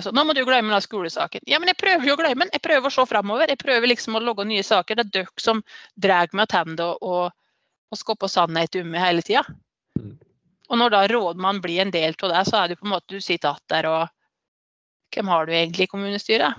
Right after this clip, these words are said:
Speaker 1: <laughs>
Speaker 2: Vi har ikke
Speaker 1: Ja.
Speaker 2: ryggdekning. Det er andre
Speaker 1: Nei.
Speaker 2: som styrer.
Speaker 1: Ja, så sier jeg,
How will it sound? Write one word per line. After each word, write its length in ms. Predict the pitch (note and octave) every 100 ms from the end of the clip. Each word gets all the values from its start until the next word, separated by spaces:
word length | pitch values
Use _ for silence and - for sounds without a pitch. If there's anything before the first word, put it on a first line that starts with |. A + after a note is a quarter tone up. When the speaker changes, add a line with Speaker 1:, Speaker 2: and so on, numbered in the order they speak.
| -
Speaker 1:
<laughs> 500 | - - - - - - - - - - _ _ - - - - -
Speaker 2:
Vi 60 | A#2
har 120 | A#2
ikke 140 | A#2 A2
Speaker 1:
Ja. 20 |
Speaker 2:
ryggdekning. 480 | A#2+ A2+ - E2 - _ _
Det 60 | G#2+
er 80 | G#2+
andre 180 | A#2 A#3+
Speaker 1:
Nei. 40 |
Speaker 2:
som 140 | - - _ _ _
styrer. 300 | - A2+ - - _ _ _ _ _ _ _ _ _ - - _ _ _
Speaker 1:
Ja, 120 | G3 G3+
så 80 | G3+
sier 160 | F#3+
jeg, 40 | F3